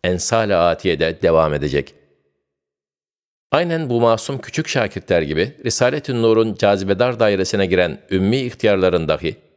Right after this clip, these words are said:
kırk elli yaşından sonra Risaletün Nur'un hatırı için yazıya başlayıp yazdıkları kırk elli parçayı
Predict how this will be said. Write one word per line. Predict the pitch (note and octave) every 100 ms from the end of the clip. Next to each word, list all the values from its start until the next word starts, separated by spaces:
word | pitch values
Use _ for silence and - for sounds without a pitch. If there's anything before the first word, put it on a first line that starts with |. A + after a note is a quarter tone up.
| _ _ _ -
kırk | B2 -
elli | A#2+ A#2+
yaşından | D3+ C3 A2 A2+ G#2
sonra | G#2 F#2 E2 - _ _ _ A2+
Risaletün | - A#2+ C#3+ C#3 A#2+
Nur'un | A#2 A2+
hatırı | G#2 G#2 G#2+
için | A#2 G2+ G2+ F#2+ -
yazıya | G2+ F2+ G#2+ A#2+
başlayıp | A2 - F#2 D#2+ - _ _ _ -
yazdıkları | G2 G#2+ A2 - A#2+ B2
kırk | C3+ G#2+
elli | A2+ B2
parçayı | D3 A#2+ G2+ G2+ E2